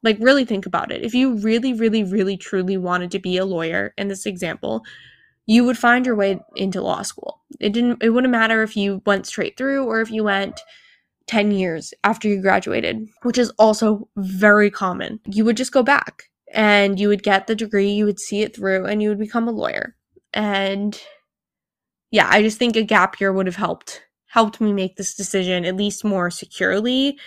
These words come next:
And I think in truth, it probably would have showed me that I really didn't want to go to law school. I just didn't know what to do with my <laughs> life at the time. And so I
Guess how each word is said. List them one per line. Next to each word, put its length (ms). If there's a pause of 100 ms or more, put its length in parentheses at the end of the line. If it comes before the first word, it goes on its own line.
(340)
And 120
I 40
think 200
in 100
truth, 380
it 100
probably 300
would 160
have 120
showed 380
me 220
that 340 (220)
I 80
really 320
didn't 280
want 160
to 40
go 80
to 80
law 180
school. 240
I 140
just 220
didn't 280
know 160
what 160
to 120
do 100
with 140
my 160
<laughs> 60
life 480 (600)
at 180
the 100 (160)
time. 120
And 120
so 140
I 160